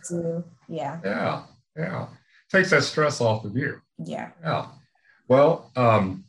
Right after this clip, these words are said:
Speaker 2: I wanna talk about, before we get into the book,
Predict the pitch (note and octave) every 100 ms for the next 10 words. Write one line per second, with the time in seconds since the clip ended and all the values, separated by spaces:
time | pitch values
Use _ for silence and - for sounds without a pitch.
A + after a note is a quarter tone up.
0 | _ D#3 D4 B3 A#2 - A#2+ A2 F#2 F#2+
1 | F2+ G2+ F#3+ E3+ B2 A#2+ A2+ - A#2 A2
2 | A2+ F2 D#2+ A#2+ F2